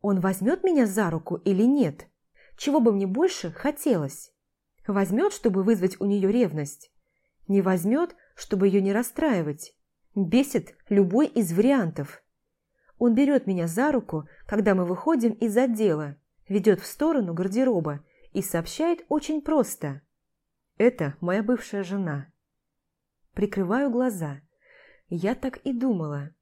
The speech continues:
«Красивая девушка», говорю зачем-то.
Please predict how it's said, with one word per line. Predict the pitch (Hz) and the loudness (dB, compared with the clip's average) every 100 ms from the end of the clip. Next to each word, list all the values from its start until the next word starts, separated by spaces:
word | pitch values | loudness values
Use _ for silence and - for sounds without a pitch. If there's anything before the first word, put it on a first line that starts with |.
| _ _ _ _ _ _ _ - | _ _ _ _ _ _ _ -2
«Красивая | 320 330 240 233 254 | -2 0 -2 2 2
девушка», | 208 208 180 - 175 165 _ _ _ _ _ _ - | 2 -2 -2 -10 -12 -14 _ _ _ _ _ _ -6
говорю | 185 185 196 190 | -2 0 2 0
зачем-то. | 170 170 - 156 147 160 | -2 -6 -6 -8 -8 -12